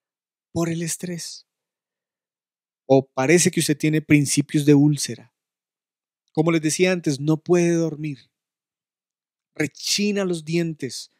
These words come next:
en la noche. O usted es muy susceptible a los resfriados,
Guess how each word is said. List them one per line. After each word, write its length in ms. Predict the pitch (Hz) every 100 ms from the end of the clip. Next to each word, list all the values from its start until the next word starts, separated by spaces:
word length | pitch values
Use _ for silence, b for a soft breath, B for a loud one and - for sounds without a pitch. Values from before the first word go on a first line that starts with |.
| _ _ -
en 140 | 143 135
la 80 |
noche. 460 | 131 135 - 110 _ _ _ _ _ _ _ _ _ _ _ _ _
O 120 | 143
usted 260 | 143 - 170
es 200 | 180 170
muy 420 | 180 175 190 190
susceptible 800 | - 170 170 - 170 165 135 107 _ _ _ _ -
a 140 | 135
los 400 | 131 127 - -
resfriados, 920 | 127 - - 135 143 156 151 123 -